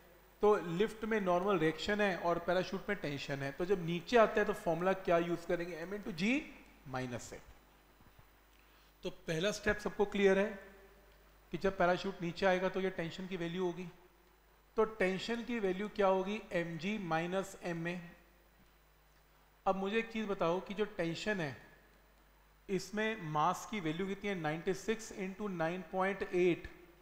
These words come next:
माइनस नाइंटी सिक्स into कितनी? एक्सेलरेशन। मुझे साफ पता लग रहा है कि ये टर्म तो इस क्वेश्चन में क्या है?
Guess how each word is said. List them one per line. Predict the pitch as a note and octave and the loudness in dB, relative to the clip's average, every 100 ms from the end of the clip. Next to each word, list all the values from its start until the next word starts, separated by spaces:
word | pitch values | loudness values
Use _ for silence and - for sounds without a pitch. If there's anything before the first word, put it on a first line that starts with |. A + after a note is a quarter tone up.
| - - - - | -20 -20 -20 -14
माइनस | D3 D3+ F3 G3+ A3+ F#3+ F3 | -6 -2 -2 -2 -2 -2 0
नाइंटी | E3+ F3+ G#3+ | 0 0 0
सिक्स | G3+ - - - - | -2 -2 -6 -6 -6
into | F#3 F#3 G#3 G3 | -6 -4 -6 -6
कितनी? | F3 G#3 C4 C#4 - - - - _ | -4 -2 -2 -6 -18 -20 -20 -20 _
एक्सेलरेशन। | D3 - - D3+ C3 - G2 - - _ _ _ _ _ _ _ _ _ _ _ _ _ _ _ _ _ _ - | -8 -6 -6 -6 -6 -8 -14 -18 -20 _ _ _ _ _ _ _ _ _ _ _ _ _ _ _ _ _ _ -8
मुझे | D#3+ F3+ B3 C4 - | -2 2 2 2 -4
साफ | - F#3 G3+ - A3 | 0 4 4 2 -2
पता | A3 | 0
लग | G#3+ D#3+ | 2 2
रहा | D#3+ | 0
है | E3+ | -2
कि | G#3+ F3+ D3+ | -4 -6 0
ये | G3+ A3+ A3+ | 2 2 2
टर्म | F#3+ F3+ F#3 - | 2 2 0 -2
तो | F#3+ G3 | 0 0
इस | F#3 - | -4 -4
क्वेश्चन | F#3 - - F#3 | -6 -6 -6 -6
में | F3+ F3+ | -6 -4
क्या | E3+ D#3 | 0 0
है? | D3 | 0